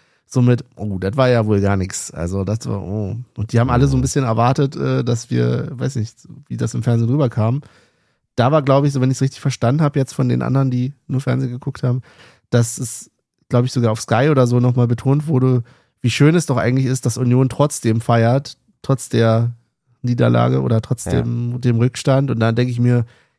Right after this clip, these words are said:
Speaker 1: ja, na klar, aber meine Güte, es ist ja auch völlig normal für mich, dass du den Klassenerhalt trotzdem feierst.
Speaker 2: Ja.
Speaker 1: Das find ich jetzt gar nicht so, dass du Union da so rausheben müsstest. Aber deswegen,
Speaker 2: Ja, absolut.
Speaker 1: ja, kam diese Stimmung, die wir irgendwie hatten, so von wegen,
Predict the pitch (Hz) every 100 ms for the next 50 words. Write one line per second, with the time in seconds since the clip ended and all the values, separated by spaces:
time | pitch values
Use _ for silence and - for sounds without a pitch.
0 | _ 101 107 143 135 - 113 131 143 147
1 | - 117 113 117 117 117 135 113 123 -
2 | 113 - 120 113 113 110 110 113 135 151
3 | 113 117 113 - _ - 113 - 113 117
4 | _ _ _ _ _ - 104 120 120 117
5 | 101 - 104 113 - 87 80 110 - 131
6 | 120 - 107 120 120 113 110 123 110 110
7 | 117 131 110 107 117 - 113 110 107 -
8 | 143 - _ _ _ _ _ _ _ _
9 | _ _ 131 143 147 190 202 123 - 80
10 | 80 - 82 80 117 _ _ - 143 139
11 | 131 127 127 - 156 170 160 135 160 165
12 | 151 147 139 131 147 139 135 131 123 127
13 | 127 123